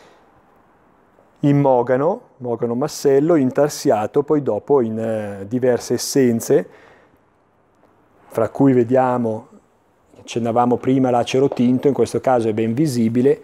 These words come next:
la colorazione verde dell'acero, mentre diverse tonalità di rossi e marroni vengono utilizzati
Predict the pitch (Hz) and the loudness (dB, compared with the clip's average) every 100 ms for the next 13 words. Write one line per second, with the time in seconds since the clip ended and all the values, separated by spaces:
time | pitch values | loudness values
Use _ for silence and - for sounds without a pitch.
0 | - - - 110 120 117 110 - 120 117 | -12 -14 -10 -4 0 0 -2 -2 -2 -2
1 | 113 107 104 110 107 104 101 92 92 - | -2 -2 -4 -4 -4 -4 -6 -8 -12 -12
2 | 113 - - - _ _ _ _ _ _ | -14 -18 -20 -20 _ _ _ _ _ _
3 | _ _ _ - 127 117 113 110 120 - | _ _ _ -4 -2 0 -2 0 0 0
4 | 113 113 110 107 - 127 117 110 117 123 | -2 -2 -2 -2 0 0 0 -2 2 2
5 | 120 - 117 127 147 123 110 127 123 110 | 0 -2 -2 0 0 0 0 0 0 0
6 | 113 110 123 120 113 123 107 - 123 | -2 -2 -2 -2 -2 -2 -4 -2 -4